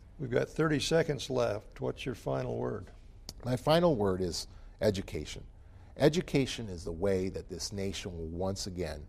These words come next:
Speaker 2: become the most free, the most powerful, the most beautiful nation on the planet. Let yourself become aware of what's happening. That's exactly what I'm doing. I have a website called repeal the common core dot com.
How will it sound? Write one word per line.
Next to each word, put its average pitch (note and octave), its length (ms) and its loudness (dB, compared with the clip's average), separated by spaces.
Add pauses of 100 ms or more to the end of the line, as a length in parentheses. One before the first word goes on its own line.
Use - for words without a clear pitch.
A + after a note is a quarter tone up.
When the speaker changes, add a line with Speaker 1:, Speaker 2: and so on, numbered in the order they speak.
(100)
Speaker 2:
become E2+ 420 -6 (680)
the G2 80 -2
most G2 320 4
free, B2 360 2
the F#2+ 100 -4
most F2 300 -4
powerful, G2 500 0
the E2+ 80 -8
most F2 340 -6
beautiful G#2 420 0
nation F2+ 400 -6
on D#2+ 120 -8
the D#2 60 -10
planet. D#2+ 420 -10 (600)
Let E3+ 200 4
yourself F#2+ 480 0
become D#2+ 300 -10
aware D2+ 320 0
of D2+ 100 -10
what's D#2+ 240 -4
happening. D#2 480 -8 (500)
That's C#3+ 260 2
exactly A2+ 500 -2
what F2+ 180 0
I'm D#2 140 -4
doing. C#2 300 -6 (380)
I - 80 0
have D3 180 2
a F#2+ 60 -2
website F2 520 2
called D#2+ 240 -4
repeal F#2 340 -4
the F2 100 -4
common E2 320 -4
core E2 260 -6
dot D#2 280 -6
com. C#2+ 340 -8